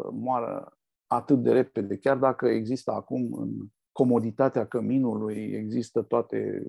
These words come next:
V O D-urile care îți oferă, toate platformele streaming care îți oferă toate filmele pe care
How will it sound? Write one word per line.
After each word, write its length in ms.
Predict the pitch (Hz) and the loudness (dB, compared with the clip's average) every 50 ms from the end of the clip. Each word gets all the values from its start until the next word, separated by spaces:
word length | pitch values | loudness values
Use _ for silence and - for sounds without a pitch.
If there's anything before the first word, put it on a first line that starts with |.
| - 104 | -6 -2
V 160 | 110 113 107 | 0 2 2
O 80 | 107 | 2
D-urile 880 | 98 95 107 123 123 120 113 113 113 107 104 101 104 107 - - - _ _ _ | 2 2 2 4 4 4 4 2 0 0 -2 -2 -4 -4 -6 -8 -14 _ _ _
care 300 | - - 101 - 113 110 | -8 -4 -4 -2 -2 -2
îți 240 | 110 110 - - 110 | -2 -4 -6 -4 -2
oferă, 500 | 110 104 - - 123 120 110 107 107 101 | -2 -2 0 2 4 4 4 2 0 -2
toate 280 | - 117 117 110 113 | -2 -2 -2 -2 -2
platformele 840 | 104 - - 104 - - - - 127 120 113 110 104 101 98 98 104 | -6 -4 -4 -6 -6 -4 0 2 2 2 2 0 -4 -4 -4 -6 -8
streaming 500 | - - - 117 117 113 113 110 104 98 | -10 -12 -6 -6 -4 -4 -4 -4 -6 -6
care 180 | 107 101 101 | -4 -4 -4
îți 160 | 104 98 - 107 | -4 -4 -4 -6
oferă 520 | 101 - - 120 120 110 110 107 104 104 - | -6 -2 0 2 2 2 2 0 -4 -4 0
toate 240 | - 117 107 110 104 | 0 0 2 2 -2
filmele 440 | - 127 120 113 113 113 110 107 | -2 0 0 2 2 2 2 2
pe 140 | - - 104 | 0 0 -4
care 500 | - - 107 107 107 110 113 - - - | -2 0 2 2 4 2 4 2 2 0